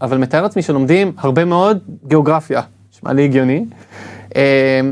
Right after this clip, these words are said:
ואפילו עם התמחות מסוימת במדינות, אה, באסיה, או לא יודע בדיוק מה, אני לא מבין כלום בגיאוגרפיה.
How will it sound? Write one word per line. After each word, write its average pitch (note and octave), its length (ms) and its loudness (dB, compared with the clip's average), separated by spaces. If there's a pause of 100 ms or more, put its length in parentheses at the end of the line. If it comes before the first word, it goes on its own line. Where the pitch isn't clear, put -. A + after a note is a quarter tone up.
ואפילו E3 380 0
עם G#3 80 2
התמחות F3+ 460 0
מסוימת E3+ 640 2
במדינות, B2+ 1000 2
אה, A#2 40 0 (360)
באסיה, C#3+ 480 0
או A2 220 -2
לא A2+ 100 0
יודע A2+ 160 0
בדיוק A2 280 -2
מה, F3 160 0 (300)
אני A#2 120 0
לא C#3 80 4
מבין C#3 180 0
כלום B2 160 -4
בגיאוגרפיה. B2 440 0